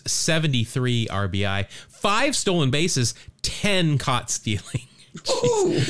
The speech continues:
Speaker 1: Someone needs to put an anchor on him.
Speaker 2: Stop running.
Speaker 1: Tie him to the bag. Uh, still had a one oh eight O P S plus, and all of that together is going to equal a positive one point four.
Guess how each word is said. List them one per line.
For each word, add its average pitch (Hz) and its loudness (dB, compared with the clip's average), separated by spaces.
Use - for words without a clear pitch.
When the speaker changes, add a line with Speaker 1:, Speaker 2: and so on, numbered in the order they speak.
Speaker 1:
Someone 202 4
needs 160 4
to 143 2
put 151 2
an 127 4
anchor 123 2
on 104 6
him. 123 6
Speaker 2:
Stop 90 0
running. 190 0
Speaker 1:
Tie 180 2
him 208 6
to 170 4
the 147 2
bag. 143 0
Uh, 117 0
still 226 2
had 180 2
a 139 4
one 151 2
oh 143 4
eight 139 0
O 120 2
P 120 0
S - -2
plus, 170 0
and 110 0
all 156 0
of 123 -2
that 120 -2
together 113 -2
is 95 -2
going 107 0
to 117 0
equal 131 -2
a 101 0
positive 110 -2
one 143 0
point 147 -4
four. - -8